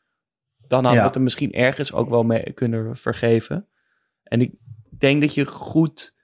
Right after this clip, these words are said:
Speaker 1: als bad guy, moet je gewoon heel goed ook weten dat je een beetje een bad guy bent. En, eh, voetbal is natuurlijk ook gewoon een hele leuke sport, omdat je het een beetje vuil <laughs> en gemeen kan spelen. Ehm,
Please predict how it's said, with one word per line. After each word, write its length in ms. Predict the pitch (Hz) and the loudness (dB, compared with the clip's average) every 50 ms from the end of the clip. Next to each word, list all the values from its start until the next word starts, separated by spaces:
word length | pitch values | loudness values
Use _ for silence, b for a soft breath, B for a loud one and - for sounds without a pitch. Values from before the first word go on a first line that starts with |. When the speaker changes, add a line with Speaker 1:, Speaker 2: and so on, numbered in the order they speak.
| _ _ _ _ _ | _ _ _ _ _
Speaker 1:
als 300 | _ - - 143 147 139 | _ -2 0 0 0 0
bad 280 | 135 139 147 147 143 - | 4 4 4 4 4 2
guy, 420 | 143 135 135 135 135 131 - - _ _ _ _ _ | 2 2 4 4 2 2 -2 -8 _ _ _ _ _
moet 320 | - 151 143 143 160 156 | -14 -4 0 2 2 2
je 80 | - 147 | 0 -2
gewoon 200 | - 147 139 135 | 0 2 2 4
heel 220 | 131 127 139 151 | 6 6 6 4
goed 400 | 143 - - 143 139 131 - - | 4 2 2 2 2 2 2 0
ook 160 | - 127 131 120 | 2 2 2 4
weten 360 | 123 123 127 139 135 135 131 | 4 4 6 6 4 2 4
dat 220 | 113 117 120 120 - | 4 4 4 4 2
je 120 | - - | -2 -2
een 120 | 120 123 | 0 2
beetje 340 | 113 127 127 135 135 135 135 | 4 6 6 6 4 2 0
een 100 | 120 113 | 0 2
bad 220 | 107 120 123 131 - | 4 4 4 4 2
guy 260 | - 117 120 117 107 107 | 0 -2 0 -2 0 2
bent. 420 | 110 117 113 110 107 104 - _ _ _ _ _ _ _ _ _ _ _ _ _ _ _ | 2 2 2 2 0 -2 -6 _ _ _ _ _ _ _ _ _ _ _ _ _ _ _
En, 420 | - 120 117 117 117 117 113 117 - _ _ _ _ _ _ _ _ _ _ _ _ _ _ _ _ _ _ _ _ - | -4 -2 -2 0 0 -2 -4 -6 -12 _ _ _ _ _ _ _ _ _ _ _ _ _ _ _ _ _ _ _ _ -6
eh, 240 | - 117 113 110 | -2 -2 -2 -2
voetbal 400 | 104 - - 160 143 131 139 127 | -2 0 0 2 2 2 2 0
is 180 | - 135 143 - | 0 -2 -4 -4
natuurlijk 300 | 147 139 - 135 - - | -4 -6 -6 -4 0 0
ook 140 | 147 143 - | 0 0 -2
gewoon 240 | - - 135 135 139 | -4 -2 0 2 2
een 120 | 139 135 | 2 2
hele 260 | 127 131 139 147 139 | 2 2 4 4 4
leuke 360 | 139 139 139 147 165 165 165 | 6 6 6 6 6 4 2
sport, 440 | 160 - - - 147 139 139 - - _ | -2 -6 -4 -2 0 0 -2 -2 -4 _
omdat 720 | - 135 143 147 123 135 139 127 143 147 - - - _ _ _ | 0 2 2 2 0 2 2 2 2 0 -2 -10 -20 _ _ _
je 140 | - - 131 | -2 2 2
het 140 | 131 131 - | 2 2 2
een 80 | 127 | 2
beetje 260 | 117 127 123 120 - | 2 2 2 2 0
vuil 360 | 120 - - 123 123 131 135 127 - | -2 0 2 4 4 4 4 2 0
<laughs> 0 | |
en 180 | - - 131 | -2 -4 -4
gemeen 460 | 117 - 135 127 123 123 127 131 127 _ | -2 -2 -4 -2 -2 -2 -2 -2 -4 _
kan 260 | - 147 139 139 147 135 | 0 2 2 2 0 -2
spelen. 560 | - - - 120 113 113 113 - 165 208 - _ _ _ _ _ _ _ _ _ _ _ _ _ | -4 -4 -2 0 0 0 -2 -4 -6 -8 -12 _ _ _ _ _ _ _ _ _ _ _ _ _
Ehm, 480 | - 117 113 113 113 110 113 113 110 | -6 -4 -4 -4 -4 -4 -6 -6 -6